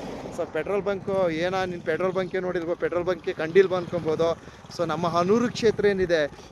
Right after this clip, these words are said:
ಈ ಭಾಗದಲ್ಲಿ ಹೆಚ್ಚಿನ ಪೆಟ್ರೋಲ್ ಬಂಕ್‌ಗಳ ಅವಶ್ಯಕತೆ ಇದೆ. ಅದರಲ್ಲೂ ವಿಶೇಷವಾಗಿ ನಮ್ಮ ಏನು ಈ ಒಂದು ರಾಮಾಪುರ ಮುಖ್ಯ ರಸ್ತೆ ಏನಿದೆ, ಇಲ್ಲೂ ಸಹ ಪೆಟ್ರೋಲ್ ಬಂಕ್‌ನ ಅವಶ್ಯಕತೆ ಇತ್ತು.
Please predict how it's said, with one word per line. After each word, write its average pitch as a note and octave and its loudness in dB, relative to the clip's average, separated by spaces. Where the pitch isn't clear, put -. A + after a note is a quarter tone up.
ಈ E3+ 4
ಭಾಗದಲ್ಲಿ F3+ 4
ಹೆಚ್ಚಿನ D#3 -2
ಪೆಟ್ರೋಲ್ G3 0
ಬಂಕ್‌ಗಳ F3+ 0
ಅವಶ್ಯಕತೆ F#3+ 2
ಇದೆ. D3+ -2
ಅದರಲ್ಲೂ G3 6
ವಿಶೇಷವಾಗಿ G3 2
ನಮ್ಮ E3 0
ಏನು F#3+ 2
ಈ F3+ 0
ಒಂದು F3 0
ರಾಮಾಪುರ A3+ 2
ಮುಖ್ಯ - 4
ರಸ್ತೆ A3+ 6
ಏನಿದೆ, E3 2
ಇಲ್ಲೂ A3 2
ಸಹ F#3 2
ಪೆಟ್ರೋಲ್ E3+ -2
ಬಂಕ್‌ನ F3+ -4
ಅವಶ್ಯಕತೆ F3 -2
ಇತ್ತು. G3 -4